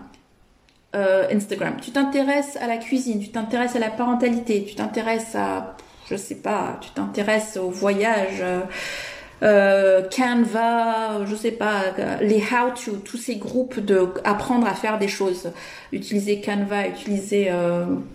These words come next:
je sais pas. Mais tu vas dans un groupe d'intérêt, mais un, un groupe d'intérêt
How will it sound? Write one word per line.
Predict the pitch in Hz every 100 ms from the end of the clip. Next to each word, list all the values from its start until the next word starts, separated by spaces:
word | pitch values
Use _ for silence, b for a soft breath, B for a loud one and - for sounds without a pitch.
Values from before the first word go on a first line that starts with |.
| 285 180
je |
sais | 175 -
pas. | 156 B B B B B B B
Mais | 214 226
tu | 226 254
vas | 285 302
dans | 254 226
un | 220
groupe | 285 320 - -
d'intérêt, | 175 254 269 - 233 320 - -
mais | 226 226
un, | 233 233
un | 233
groupe | 330
d'intérêt | 302 247 247 311